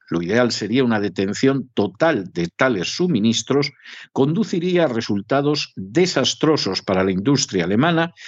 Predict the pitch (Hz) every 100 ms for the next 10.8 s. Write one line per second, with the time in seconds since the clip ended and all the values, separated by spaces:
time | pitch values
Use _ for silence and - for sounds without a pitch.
0 | - _ 120 123 185 160 123 113 127 143
1 | - - 110 110 104 90 95 95 92 -
2 | 170 165 151 147 143 - - 170 170 98
3 | 92 - 127 127 117 - 110 - - 98
4 | 90 104 101 104 123 113 110 87 101 95
5 | - - - - - _ - - - -
6 | - 143 - - - _ _ - - -
7 | - 117 135 127 135 165 156 120 113 107
8 | 107 110 117 123 190 196 220 226 - 110
9 | 110 - 107 110 101 120 92 104 165 175
10 | 123 175 175 101 90 147 170